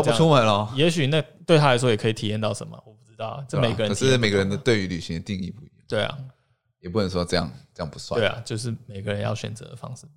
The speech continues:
Speaker 2: 所以你，你跟我的看法一样，你觉得旅行跟观光的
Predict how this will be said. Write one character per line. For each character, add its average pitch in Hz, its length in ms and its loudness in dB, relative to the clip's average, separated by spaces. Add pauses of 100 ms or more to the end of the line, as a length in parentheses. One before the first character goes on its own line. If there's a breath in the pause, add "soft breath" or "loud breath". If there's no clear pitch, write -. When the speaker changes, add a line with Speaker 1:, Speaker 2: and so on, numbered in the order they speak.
(480)
Speaker 2:
所 123 180 2
以 135 40 2
你， 110 160 -2
你 110 260 -2
跟 131 200 2
我 117 140 4
的 - 0 -
看 113 180 2
法 85 140 0
一 82 60 -6
样， 85 200 -6
你 92 120 -4
觉 98 100 -2
得 101 80 2
旅 92 140 -4
行 85 180 -10
跟 92 260 -4 (120)
观 92 180 2
光 90 220 2
的 80 160 -4